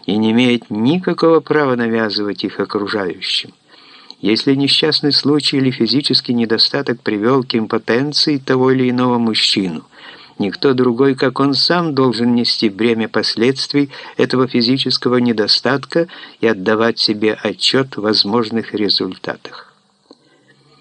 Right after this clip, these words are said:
Если женщина провинилась, совершив ошибку, если она забыла о том, что почитала долгом своим,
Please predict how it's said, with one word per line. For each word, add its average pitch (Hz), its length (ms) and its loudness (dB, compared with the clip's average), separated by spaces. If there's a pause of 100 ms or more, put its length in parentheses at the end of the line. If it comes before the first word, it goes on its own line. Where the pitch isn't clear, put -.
(880)
Если 127 320 4
женщина 175 540 2
провинилась, 147 960 0 (320)
совершив 113 500 0
ошибку, 143 640 0 (600)
если - 200 2
она 123 200 4
забыла 143 480 4
о 135 60 -2
том, 151 240 0
что - 240 -2
почитала 120 640 0
долгом 117 580 0
своим, 95 520 -2